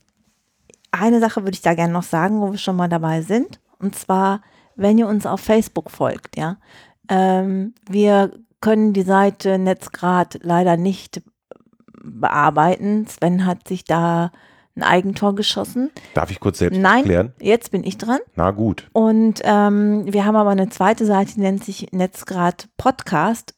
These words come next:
Speaker 1: Da haben wir quasi die Alternative geschaffen. Da könnt ihr uns folgen und da machen wir dann auch so Bilderchen und solche Sachen. Also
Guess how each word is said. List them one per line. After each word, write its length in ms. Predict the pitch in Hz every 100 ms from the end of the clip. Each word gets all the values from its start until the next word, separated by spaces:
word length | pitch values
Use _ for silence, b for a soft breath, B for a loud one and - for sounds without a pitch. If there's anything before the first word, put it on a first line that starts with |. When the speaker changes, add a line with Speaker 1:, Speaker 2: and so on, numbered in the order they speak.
| -
Speaker 1:
Da 460 | 180 208 233 233 -
haben 260 | 180 196
wir 140 | 190 185
quasi 420 | - 170 175 165
die 140 | 165
Alternative 560 | - 160 165 - 202 185
geschaffen. 340 | 175 170 151
Da 100 | 151
könnt 280 | 156 165 160
ihr 40 | -
uns 200 | - -
folgen 600 | - 240 226 208 208 202
und 280 | 151 165
da 180 | 165 160
machen 320 | 170 165 160
wir 100 | 160
dann 200 | 151 143
auch 180 | - 113
so 200 | - 143
Bilderchen 480 | 151 175 180 165 156
und 120 | 151
solche 300 | - - -
Sachen. 320 | 127 - - -
Also 300 | 156 151